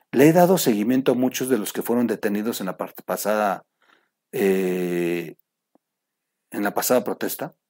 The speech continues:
en las de julio, y de hecho me hice amigo de algunos y los respeto mucho y los entiendo porque yo no vivo en la isla, pero he visto cómo han caminado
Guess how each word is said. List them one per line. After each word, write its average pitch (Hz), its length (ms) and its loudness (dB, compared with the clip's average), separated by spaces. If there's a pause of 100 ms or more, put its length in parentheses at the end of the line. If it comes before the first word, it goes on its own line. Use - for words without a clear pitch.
(280)
en 113 120 -10
las 104 120 -2
de 101 80 -2
julio, 117 520 0 (920)
y 123 500 4
de 123 140 2
hecho 135 640 4
me 127 280 0
hice 160 240 4
amigo 139 380 4
de 123 80 4
algunos 113 560 0 (920)
y - 80 -2
los 123 180 6
respeto 131 440 2
mucho 127 320 -4 (1500)
y 123 120 -4
los 104 200 -2
entiendo 117 400 2
porque - 200 -8
yo 107 100 -2
no 110 100 -2
vivo 110 180 -2
en 104 80 -4
la 90 120 -4
isla, 90 320 -10 (920)
pero 107 220 2
he 120 80 4
visto 123 360 2
cómo 117 360 -2
han 117 160 -4
caminado 101 1000 -2